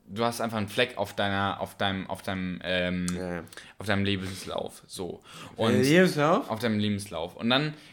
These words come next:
Speaker 1: und dann kommt dieses ganze Ding, wenn das, wenn das durch ist und wenn sie sagen, „Okay, wir haben ganz viele Beweise, ähm, und wir finden,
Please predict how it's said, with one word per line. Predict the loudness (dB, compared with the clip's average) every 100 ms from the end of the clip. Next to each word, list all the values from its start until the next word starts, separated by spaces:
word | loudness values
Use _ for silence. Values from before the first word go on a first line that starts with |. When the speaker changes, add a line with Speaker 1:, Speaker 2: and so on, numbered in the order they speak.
| 0
Speaker 1:
und | 6 8
dann | 8 4
kommt | 0
dieses | -2 -2
ganze | -2 -2
Ding, | -2 2 2 2
wenn | 2
das, | 0 0
wenn | -2
das | -2 0
durch | 4 4 4
ist | -2
und | 0 2
wenn | 2
sie | 0 2
sagen, | 2 2
„Okay, | -2 0
wir | 2
haben | 2
ganz | 0 -4 -10
viele | -4 -2
Beweise, | 0 6 6 8 8 8 6 2 2
ähm, | 6 8 6 4 2 -2 0
und | 0 0
wir | 0
finden, | -2 -2 0 0 0